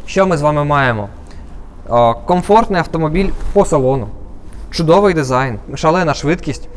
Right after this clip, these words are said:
Все це, о, в оптимальній, як для цього класу, о, автомобілю ціні. І, знову ж таки, автомобіль безпечний. Крім того, величезний просто запас руху. І автомобіль, який буде, бу-, ви будете бачити здалеку,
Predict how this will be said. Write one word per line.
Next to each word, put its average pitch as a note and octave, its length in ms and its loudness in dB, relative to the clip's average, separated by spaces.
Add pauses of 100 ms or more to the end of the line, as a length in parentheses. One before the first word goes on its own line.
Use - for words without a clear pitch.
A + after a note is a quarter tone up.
(440)
Все F3 220 0
це, F#3+ 420 0
о, B2+ 320 0 (100)
в D#3+ 240 4 (920)
оптимальній, G#3 540 4
як F3 120 2
для D#3+ 80 -2
цього D#3 200 -4
класу, C3+ 480 2 (140)
о, C3+ 80 -2
автомобілю C3+ 480 0
ціні. F3+ 340 -2 (1200)
І, G#3 180 0
знову F3+ 220 2
ж - 60 -8
таки, D3 120 -2
автомобіль C#3+ 340 -2
безпечний. B2+ 480 -2 (400)
Крім F#3+ 200 0
того, G3 340 2 (240)
величезний D#3+ 440 2
просто C3+ 240 -4
запас B2 380 0
руху. D#3+ 360 -2 (1080)
І A#3 160 2
автомобіль, G3 420 0
який E3 260 -2
буде, C#3 320 -2
бу-, C#3 300 -6
ви C#3 100 -4
будете C3 300 -2
бачити B2+ 320 -4
здалеку, A2+ 480 -2